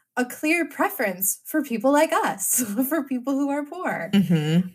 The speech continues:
Speaker 1: Um, another insight that some readers pointed to were the fact that, you know, the, the people who are rich here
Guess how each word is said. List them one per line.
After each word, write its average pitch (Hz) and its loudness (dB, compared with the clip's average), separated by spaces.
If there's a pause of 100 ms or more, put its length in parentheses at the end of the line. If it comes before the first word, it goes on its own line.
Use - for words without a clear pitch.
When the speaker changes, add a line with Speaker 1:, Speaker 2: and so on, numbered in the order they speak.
(100)
Speaker 1:
Um, 226 -2 (380)
another 254 2
insight 208 -2 (100)
that 202 -4
some 220 -6
readers 214 -6
pointed 202 -6
to 185 -6 (420)
were 220 0
the 214 -2
fact 226 -6
that, 202 -6 (440)
you 220 -12
know, 196 -2 (200)
the, 202 -10 (180)
the 214 -10
people 214 -6
who 190 -2
are 185 -2
rich 247 0
here 190 -2